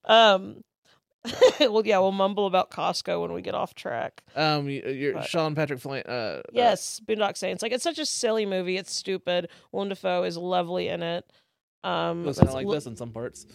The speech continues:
Speaker 1: yeah, li-, little baby Norman Reedus before he made a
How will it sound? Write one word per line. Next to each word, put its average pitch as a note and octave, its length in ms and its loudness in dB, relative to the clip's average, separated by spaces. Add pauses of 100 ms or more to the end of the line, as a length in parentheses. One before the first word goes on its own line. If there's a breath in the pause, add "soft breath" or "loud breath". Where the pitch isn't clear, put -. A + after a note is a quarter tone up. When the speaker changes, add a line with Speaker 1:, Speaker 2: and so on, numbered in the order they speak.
Speaker 1:
yeah, - 80 -8
li-, F3+ 80 -4
little G3+ 460 0
baby G3 320 -2
Norman F#3+ 260 -2
Reedus F#3 480 -4
before - 300 -8
he - 200 -6
made F3+ 280 -6
a F3 240 -4